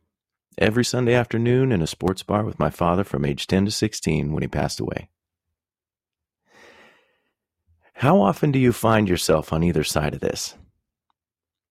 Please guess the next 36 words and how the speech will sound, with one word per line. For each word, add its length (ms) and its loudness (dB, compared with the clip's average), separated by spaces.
We 140 2
can 160 2
all 180 2
be 200 0
judgmental 560 0
at 100 -6
times, 360 -4
and 140 -2
we're 160 2
all 280 0
definitely 500 0
curious 420 0
about 220 -2
the 80 -6
things 320 -2
that, 200 -2
that 160 0
interest 380 -4
us. 220 -8
Depending 300 2
on 120 2
how 200 2
conscious 520 -2
we 140 2
are 240 2
in 60 0
our 160 0
efforts 400 -4
to 80 -4
gain 240 0
understanding 800 -4
is 180 -4
what 220 -2
helps 420 -6
define 640 -4
us 340 -8